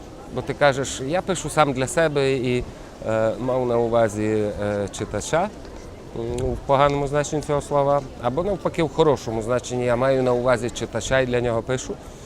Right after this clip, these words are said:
А, м, моя, принаймні, правда лежить десь посередині. Я не, м, я не знаю, хто їх читає, е, е, я не маю образу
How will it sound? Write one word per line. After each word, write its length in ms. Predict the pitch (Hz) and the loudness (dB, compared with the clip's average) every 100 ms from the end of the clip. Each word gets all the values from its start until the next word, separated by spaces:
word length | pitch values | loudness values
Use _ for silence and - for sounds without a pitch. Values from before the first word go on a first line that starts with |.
| - - - - - - | -16 -16 -18 -18 -16 0
А, 380 | 127 127 127 123 | 6 8 8 6
м, 800 | 127 98 120 123 123 123 123 113 101 | 0 -2 0 2 2 2 0 -2 0
моя, 420 | 120 127 143 165 | 2 4 4 2
принаймні, 400 | - 180 175 170 | 0 -2 0 -2
правда 380 | 160 165 160 151 | 0 0 2 2
лежить 320 | 151 139 147 | 0 0 0
десь 140 | 139 131 | 0 -2
посередині. 800 | 147 - 143 131 117 113 147 175 - - - - - | -4 -2 2 2 2 0 -2 -4 -8 -14 -16 -16 -10
Я 340 | 92 135 170 160 | 0 0 0 -4
не, 220 | 123 139 147 - - - - 101 | -4 -4 -4 -8 -14 -14 -10 -6
м, 180 | 113 - 113 - | -6 -4 -8 -4
я 160 | 135 185 | 0 0
не 100 | 185 | 2
знаю, 220 | 185 139 | 2 2
хто 180 | - 123 | 0 0
їх 160 | 110 | 0
читає, 540 | - 110 110 104 120 139 - 120 | -4 0 2 4 2 -2 -6 -2
е, 40 | |
е, 340 | 120 117 110 120 - 117 - | 0 0 -2 -4 -4 -6 -2
я 200 | 131 160 | 0 2
не 180 | 160 143 | 2 2
маю 380 | 151 151 143 - | 2 2 0 2
образу 640 | 131 117 120 104 117 123 | 0 2 0 0 -2 -4